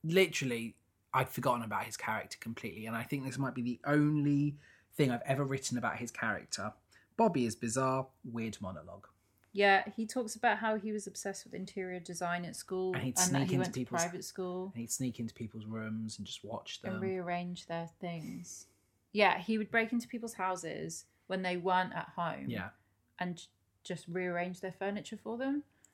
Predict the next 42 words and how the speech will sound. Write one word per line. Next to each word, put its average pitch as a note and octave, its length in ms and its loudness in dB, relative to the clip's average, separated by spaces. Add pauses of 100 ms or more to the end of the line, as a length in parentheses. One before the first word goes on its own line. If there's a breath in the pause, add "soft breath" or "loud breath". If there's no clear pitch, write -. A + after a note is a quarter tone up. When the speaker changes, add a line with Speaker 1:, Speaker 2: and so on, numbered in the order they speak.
(200 soft breath)
Speaker 1:
I, C3 480 0
I A#2+ 100 2
have A#2 220 0
no B2 320 2
other A#2 180 -2
notes A2+ 480 -6
for - 140 -20
the G#2 60 -12
rest A#2+ 280 -6
of A#2 60 -6
the G#2+ 60 -4
show F#2+ 200 -6
written G2+ 280 -10
Speaker 2:
That A3+ 140 6
Speaker 1:
about B3+ 60 2
Speaker 2:
is B3+ 120 -4
the A#3+ 100 -2
Speaker 1:
him. A3 80 2
Speaker 2:
most G#3+ 300 0
manic G#3+ 500 -2
pixie G#3+ 340 -6
dream F#3 280 -4
girl E3 200 -2
thing D#3+ 300 -8
I D3+ 140 -6
have D3+ 200 -8
ever D#3+ 300 0
heard, D3 440 -4
Speaker 1:
And A#2 100 0
Speaker 2:
isn't F3 180 -4
it? F#3+ 140 2
Speaker 1:
yeah, A#3+ 240 6 (100)
but D4+ 680 6 (100)
Speaker 2:
<laughs> - 120 -20
Speaker 1:
but G3+ 220 8
again, E3 560 6 (380 loud breath)
why F3 220 6
is F#3 180 8
it B2 280 -4
there G#2+ 580 -2 (160)
when A2+ 440 -2 (240)
no, C3+ 420 4